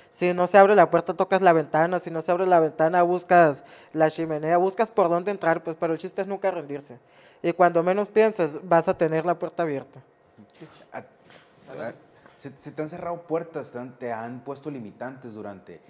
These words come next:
Speaker 2: estos años en, en los que has participado en política.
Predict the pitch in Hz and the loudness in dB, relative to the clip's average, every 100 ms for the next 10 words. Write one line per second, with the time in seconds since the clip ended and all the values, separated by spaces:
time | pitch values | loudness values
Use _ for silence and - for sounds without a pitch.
0 | _ - 101 - 117 117 123 120 107 101 | _ -20 -20 -18 -16 -12 -12 -14 -18 -18
1 | 104 98 98 - 92 - - 104 90 - | -18 -16 -18 -18 -20 -14 -14 -14 -20 -12
2 | 101 110 110 _ _ - 107 101 98 120 | -10 -10 -12 _ _ -20 -18 -16 -14 -14
3 | 127 135 - 101 | -14 -16 -12 -12